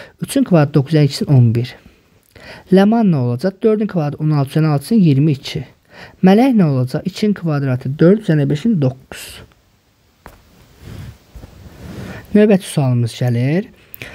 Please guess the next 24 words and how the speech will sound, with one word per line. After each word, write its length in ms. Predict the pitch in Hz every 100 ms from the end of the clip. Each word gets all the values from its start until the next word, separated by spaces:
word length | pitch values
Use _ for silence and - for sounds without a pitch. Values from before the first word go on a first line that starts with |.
| - -
Fərid, 280 | 214 247 277
Sevda, 340 | 214 185 190
Vüqar, 300 | 185 185 185
Orxan, 320 | 170 156 170 175
Gülər, 320 | 156 160 170
Tural 240 | 160 160 -
eyni 240 | 202 233 185
idman 260 | 175 170
bazasında 640 | 156 147 139 147 139 160 - - - 185
basketbol, 520 | 175 - 160 208 247
handbol 560 | 185 175 165 165 220 196
idman 300 | 160 180 175
növləri 260 | 143 160
ilə 60 | 180
məşğul 260 | 139 - 131
olurlar. 340 | 110 107 113 - - - - - - -
Onların 440 | 196 214 233 302 247
dördü 340 | 196 170 180
basketboldur, 640 | 160 - 175 - 170 208 311
ikisi 300 | - - 254
handbol 520 | 196 175 - 170 147
ilə 140 | 131
məşğul 300 | 120 117 -
olurlar. 420 | 120 113 113 120